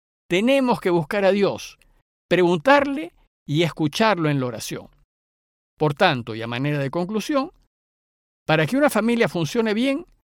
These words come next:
deberá primero construirse en torno a Dios. Los papás deberán tener a Dios como único eje y punto de referencia en todo. Así, los hijos aprenderán a amarlo con todo el corazón, con todo el alma y con todas las fuerzas.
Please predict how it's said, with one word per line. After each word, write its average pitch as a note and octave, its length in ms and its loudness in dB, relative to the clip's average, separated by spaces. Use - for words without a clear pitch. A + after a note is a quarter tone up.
deberá E3+ 340 2
primero A#3 460 2
construirse G#3+ 1000 -2
en C#3+ 200 -2
torno E3+ 380 2
a B2+ 60 0
Dios. - 540 -8
Los D#3+ 140 6
papás A#3 300 4
deberán G#3+ 340 2
tener G#3 280 -2
a F#3 60 2
Dios G#3+ 200 2
como E3 260 0
único A3+ 500 2
eje B3 340 -2
y F3+ 80 -2
punto A3 420 0
de F#3 80 0
referencia E3 560 -2
en D#3+ 120 -2
todo. - 360 -4
Así, F3+ 460 -4
los A#2+ 240 -6
hijos D#3 220 0
aprenderán C#3+ 520 0
a C#3+ 60 -2
amarlo F#3 440 0
con C3+ 180 -2
todo D3 180 -2
el C#3 80 -2
corazón, F#3 520 -4
con C3 200 -6
todo D3+ 160 -2
el D3 140 -2
alma E3+ 260 -2
y - 20 -6
con C3 160 -6
todas C#3+ 200 -4
las C3+ 160 -8
fuerzas. - 640 -10